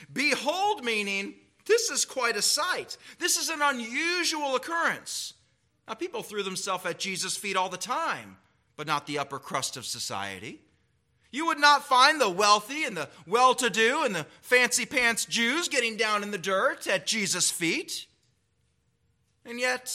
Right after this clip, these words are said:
here is this man now, what do we think of this? Well, if I'm looking at this from an outsider's standpoint, I'd say, "We have a pretty hot lead for a new convert here, don't we?" I mean, look at him. He's sought out Jesus.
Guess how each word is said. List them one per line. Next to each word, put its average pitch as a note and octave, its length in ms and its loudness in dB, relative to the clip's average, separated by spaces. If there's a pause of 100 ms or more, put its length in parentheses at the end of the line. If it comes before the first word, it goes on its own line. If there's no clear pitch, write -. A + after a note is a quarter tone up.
(220)
here C#4 260 -8
is B3+ 140 -6
this A#3 160 -8
man D#3+ 500 -10 (1300)
now, A#3 80 -6
what C#4 160 -2
do C#4+ 80 -8
we D4 80 -6
think E4+ 300 -6
of F3 160 -4
this? - 520 -6 (560)
Well, D3 100 -12
if - 60 -12
I'm E4 220 4
looking F#4 220 0
at C4 100 2
this C#4+ 220 -2
from A3+ 160 -2
an G3 80 0
outsider's A#3 640 2
standpoint, A#3+ 640 -2
I'd B3+ 120 -2
say, F#3+ 360 -2 (320)
"We C4 80 -4
have A4 100 0
a E4 60 -10
pretty G3 280 -4
hot G3 300 4
lead A3 240 -4
for A#3 180 0
a A#3 40 2
new C4+ 180 -4
convert F4 560 4
here, F#3 400 2 (160)
don't D4+ 280 0
we?" B2 380 2 (640)
I C4+ 120 4
mean, D#4+ 140 -2
look F#4+ 180 4
at F#4 80 6
him. C#3 320 -2 (640)
He's D4+ 280 4
sought D#4 360 4
out D#4 240 2
Jesus. - 880 -8